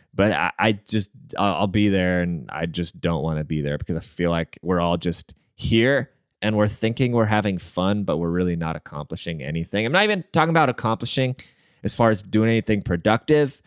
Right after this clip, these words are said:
but it's just most of the time people will just be on their phones and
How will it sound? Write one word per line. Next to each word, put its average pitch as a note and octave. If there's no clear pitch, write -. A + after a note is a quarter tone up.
but A2
it's G#2+
just -
most A#2
of -
the B2+
time A2+
people G#2
will G#2
just F#2+
be G#2
on F#2+
their F#2+
phones F2+
and D#2+